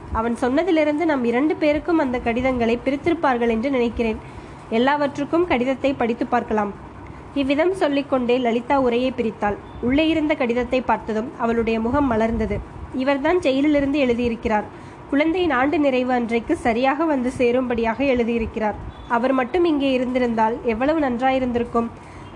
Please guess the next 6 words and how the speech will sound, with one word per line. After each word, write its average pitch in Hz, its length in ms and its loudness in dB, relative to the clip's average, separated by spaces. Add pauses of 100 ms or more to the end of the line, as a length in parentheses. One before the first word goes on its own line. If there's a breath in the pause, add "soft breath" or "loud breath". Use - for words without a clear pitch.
நீ 269 160 0
வந்ததற்காக 294 720 2 (120)
எவ்வளவு 285 420 2
சந்தோஷப்பட்டிருப்பார்" 254 960 0 (260)
என்றார் 226 380 2
லலிதா. 220 400 0